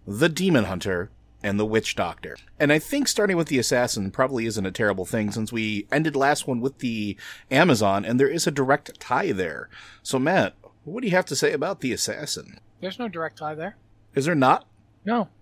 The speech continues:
Speaker 2: The Assassins are li-, related to the sorcerers and, and wizards.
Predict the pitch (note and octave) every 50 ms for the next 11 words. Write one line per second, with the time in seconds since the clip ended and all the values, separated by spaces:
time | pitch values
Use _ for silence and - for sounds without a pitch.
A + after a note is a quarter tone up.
0 | - - - - E3 E3 - F#3 F#3 F3+ - G3 F3+ F3+ F3+ E3+ E3+ F#3+ G#3+ G3+
1 | F3 F3+ E3+ F3 E3+ E3 D#3 - E3+ E3 - - F3+ E3+ F3 - - E3+ D#3+ D#3
2 | D3+ D3+ D3+ D3+ D3 - - - - _ _ - D#3 D3+ D#3+ G#3 A3 F3 D3 C#3
3 | C3 C3+ - - -